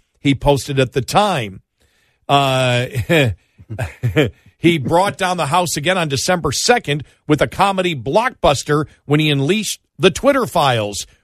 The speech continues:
Proof again that we far-right conspiracy theorists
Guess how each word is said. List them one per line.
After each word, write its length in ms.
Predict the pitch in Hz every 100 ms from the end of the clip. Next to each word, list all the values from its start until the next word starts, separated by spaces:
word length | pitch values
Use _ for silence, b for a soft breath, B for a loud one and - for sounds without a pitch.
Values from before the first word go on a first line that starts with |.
| _
Proof 280 | - 196 156
again 480 | 135 156 196 156 - _
that 160 | 135 131
we 260 | 131 156
far-right 580 | 127 - 170 160 156 151
conspiracy 720 | - 127 - - 254 202 -
theorists 480 | 131 127 120 127 -